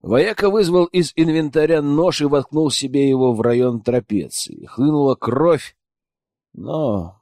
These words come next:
это его не особо взволновало. Он продолжил ковыряться в ране, пытаясь оттуда что-то достать. Подцепив кончиком ножа то, что искал, он резко выдернул лезвие.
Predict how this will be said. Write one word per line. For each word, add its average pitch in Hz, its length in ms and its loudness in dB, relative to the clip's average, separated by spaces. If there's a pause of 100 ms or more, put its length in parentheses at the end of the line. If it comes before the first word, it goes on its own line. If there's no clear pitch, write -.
это 104 260 -4
его 104 240 2
не 104 120 -4
особо 104 360 -4
взволновало. 113 920 -2
Он 107 220 -4
продолжил 117 560 -2
ковыряться 117 680 0
в 107 80 -4
ране, 120 300 0
пытаясь 110 560 -2 (200)
оттуда 110 460 -4
что-то 107 300 -4
достать. - 840 -6 (1160)
Подцепив 160 680 -4 (140)
кончиком 143 600 0
ножа 143 360 0 (160)
то, 123 200 2
что 104 380 -2
искал, 113 520 -2
он 120 300 0
резко 117 640 -2
выдернул 113 600 -2
лезвие. 104 800 -6